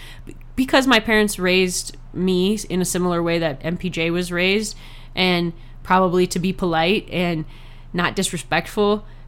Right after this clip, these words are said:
and to also, like, that all these people are watching you, you know, and you're setting an example and stuff.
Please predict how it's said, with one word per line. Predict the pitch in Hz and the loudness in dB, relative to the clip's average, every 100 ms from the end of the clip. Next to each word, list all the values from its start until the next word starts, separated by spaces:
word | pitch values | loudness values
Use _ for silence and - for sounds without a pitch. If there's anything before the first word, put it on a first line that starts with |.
| - | -8
and | 165 170 151 | -4 -2 -2
to | 180 | -4
also, | - 175 - 147 | -2 -2 -2 -4
like, | 135 123 - - - - | -2 -4 -8 -18 -18 -12
that | 117 101 | -10 -8
all | - 165 | -4 -4
these | 160 - | -4 -4
people | 190 165 | -4 -2
are | 156 | 0
watching | 160 170 - 190 | 2 2 2 2
you, | 185 | 4
you | 180 180 | 4 2
know, | 170 165 | 2 0
and | 180 165 | 0 0
you're | 156 | -2
setting | - 139 165 | -2 -2 -2
an | 165 160 | 0 -2
example | 156 160 151 160 180 175 | -2 -4 -2 -2 -2 -2
and | 175 175 | 0 -2
stuff. | - 175 175 | -2 -2 -2